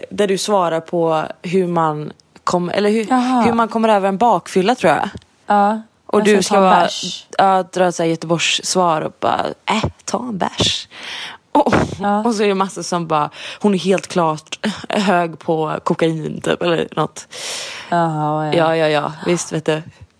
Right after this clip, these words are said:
Speaker 2: Visst, visst, visst.
Speaker 1: Mm, tar aldrig slut, gör det.
Speaker 2: Nej.
Speaker 1: Ska vi alls, eh, bemöta kritiken om, eh, ditt otroliga photoshoppande?
Speaker 2: Ja, men det ska vi, det ska vi. Men jag tänker senare.
Speaker 1: Aha, du sparar det.
Speaker 2: Mm, eller vi kan ring-, gå in på det nu.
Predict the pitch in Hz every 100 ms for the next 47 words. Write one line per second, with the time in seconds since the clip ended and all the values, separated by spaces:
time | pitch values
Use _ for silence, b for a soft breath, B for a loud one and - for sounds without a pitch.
0 | _ _ _ _ - 185 190 - - 170
1 | 170 170 - - 160 160 175 165 156 170
2 | - - 156 151 - 165 165 - 87 165
3 | - _ 214 196 196 202 214 - - -
4 | - 226 - 240 247 311 302 - 311 311
5 | 294 254 277 262 190 180 180 180 175 175
6 | 160 165 156 - 160 160 160 156 156 160
7 | 165 151 - 185 - 180 160 185 202 -
8 | 160 160 151 156 160 170 214 254 262 269
9 | - - 294 349 190 202 233 240 277 220
10 | 190 240 240 277 254 - 262 214 285 226
11 | 247 269 247 - 233 208 208 302 - -
12 | 220 240 220 190 - 226 233 185 170 -
13 | 190 202 185 180 170 202 180